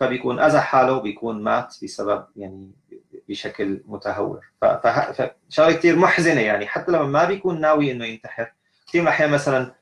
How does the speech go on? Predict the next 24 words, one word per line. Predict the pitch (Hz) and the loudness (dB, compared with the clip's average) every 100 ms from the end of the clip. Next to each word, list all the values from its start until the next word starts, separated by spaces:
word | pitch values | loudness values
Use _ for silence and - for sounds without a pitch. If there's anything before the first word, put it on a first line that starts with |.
| - _ - | -20 _ -4
بي-، | 120 113 | 0 0
بي-، | 117 | -2
بيأذي | 113 135 131 131 | -2 0 0 -2
حاله | - 131 127 | 2 4 4
لدرجة | 120 110 120 117 113 113 117 - | 0 0 0 0 0 -2 -2 -10
إنه، | 104 101 98 104 - - | -16 -12 -10 -10 -12 -10
آه، | 98 98 - - _ | -8 -8 -12 -16 _
ما | 131 | -2
بيكون | 143 147 135 | 0 0 0
قاصد | 135 151 147 143 | 2 2 2 -2
إنه | 113 113 | -2 -6
يموت، | 107 123 - - | -6 -8 -10 -8
بس | 110 - - - _ _ _ _ _ | -8 -8 -14 -18 _ _ _ _ _
بيموت | 117 113 120 - | -6 -4 -4 -4
بالخطأ، | - - 135 113 - | -6 -4 0 2 0
خلينا | - - 92 92 95 - | -6 -12 -10 -10 -14 -20
نقول، | 98 | -12
من | 98 101 | -6 0
غو-، | 107 113 | 2 2
من | 107 | 0
غير | 98 104 | 2 2
قصد | 107 - 95 - - | 2 0 -2 -4 -10
يعني. | - - _ _ _ _ _ _ - - - | -16 -20 _ _ _ _ _ _ -20 -4 4
أم، | 147 147 147 143 143 139 | 8 8 6 4 0 -4